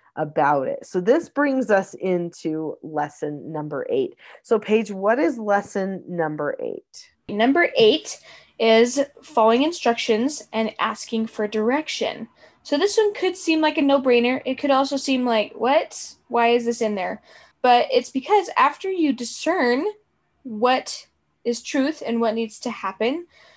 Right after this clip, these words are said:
Speaker 2: then a person has to follow an instruction, or they might need more information about what they've discerned.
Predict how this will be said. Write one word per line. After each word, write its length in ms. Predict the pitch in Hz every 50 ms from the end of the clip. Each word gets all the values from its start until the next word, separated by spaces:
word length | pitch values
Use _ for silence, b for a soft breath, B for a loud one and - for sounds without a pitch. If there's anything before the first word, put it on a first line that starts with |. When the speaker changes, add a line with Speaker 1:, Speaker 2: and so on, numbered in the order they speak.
| b b b b
Speaker 2:
then 140 | 254 254 262
a 40 |
person 280 | 262 - 320 320 339 330
has 380 | 285 262 285 269 269 269 - -
to 480 | - - 262 247 240 233 233 247 240 _ _
follow 300 | - 233 208 208 226 220
an 100 | - 214
instruction, 480 | 220 240 254 - 339 392 - - 277 -
or 120 | - 233
they 120 | 233 262 262
might 240 | 240 233 254 285
need 180 | 277 277 269 254
more 220 | 247 247 240 247
information 760 | 247 - 214 220 - - 233 226 233 269 381 - - 247 226 -
about 280 | - 208 220 220 175
what 180 | 131 147 - -
they've 220 | - 190 196 -
discerned. 640 | - 220 214 - - 285 311 302 - - - -